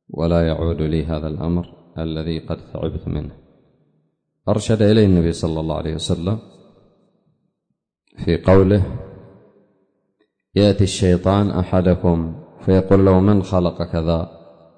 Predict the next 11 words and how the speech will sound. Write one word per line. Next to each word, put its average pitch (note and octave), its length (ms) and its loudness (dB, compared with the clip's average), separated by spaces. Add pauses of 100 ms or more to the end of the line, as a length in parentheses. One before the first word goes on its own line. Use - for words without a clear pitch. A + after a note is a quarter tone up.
(840)
من F#2 240 -2
خلق E2+ 400 0
كذا؟ D#2+ 440 -2
من F2 260 -2
خلق E2 380 -4
كذا؟' E2 260 -4
حتى G2 380 -2
يقول: G2+ 400 2
'من F#2 320 -2
خلق F#2 440 -4
الله.' E2 420 -2